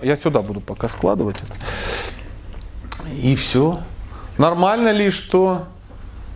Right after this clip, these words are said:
женщина, будучи замужем, постоянно занимается с психологом? Психолог-мужчина. Выговаривает ему, обсуждает свои проблемы.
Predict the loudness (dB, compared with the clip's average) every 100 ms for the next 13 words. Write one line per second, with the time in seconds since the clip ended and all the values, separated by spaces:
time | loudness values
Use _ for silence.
0 | -12 -12 -12 -14 -12 -12 -12 -12 -12 -12
1 | -8 0 4 6 4 2 4 4 4 4
2 | 4 4 2 4 4 6 4 4 2 4
3 | 4 2 0 -8 -14 -14 -14 -14 -12 0
4 | 0 4 6 6 6 4 6 6 6 6
5 | 4 4 0 -2 -4 -6 -10 -2 0 2
6 | 4 6 4 2 0 -2 -8 -12 -10 -10
7 | -12 -14 -14 -12 0 2 4 4 4 0
8 | 0 4 4 2 -2 2 4 2 -2 -8
9 | -12 -12 -10 -8 -8 -8 0 6 6 6
10 | 6 4 4 4 4 4 4 4 6 6
11 | 2 0 0 4 4 4 2 2 2 4
12 | 0 2 2 2 -2